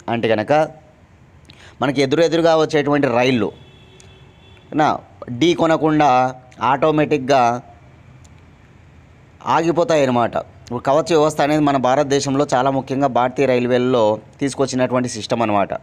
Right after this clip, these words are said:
Research Designs and Standard Organization, సింపుల్గా ఆర్డీఎస్ఓ అంటాం.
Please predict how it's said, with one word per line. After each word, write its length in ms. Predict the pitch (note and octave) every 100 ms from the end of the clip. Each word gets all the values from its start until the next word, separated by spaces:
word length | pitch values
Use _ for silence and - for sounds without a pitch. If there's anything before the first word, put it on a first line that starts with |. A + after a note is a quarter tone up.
| - - - - - - - A#2
Research 580 | C3 E3 E3 E3+ E3+ E3+
Designs 640 | B2+ B2+ C#3 D#3+ E3+ - - - - - -
and 140 | D3 C#3+
Standard 600 | - - C#3+ D3+ E3 E3 C3+
Organization, 540 | B2+ A#2 G#2+ G2 G2+ D#2+ - - - - - -
సింపుల్గా 420 | D3 C#3 D#3 D3+
ఆర్డీఎస్ఓ 760 | B2+ C3+ C#3+ D3 C#3 B2+ B2 B2+
అంటాం. 380 | B2+ A2+ F#2+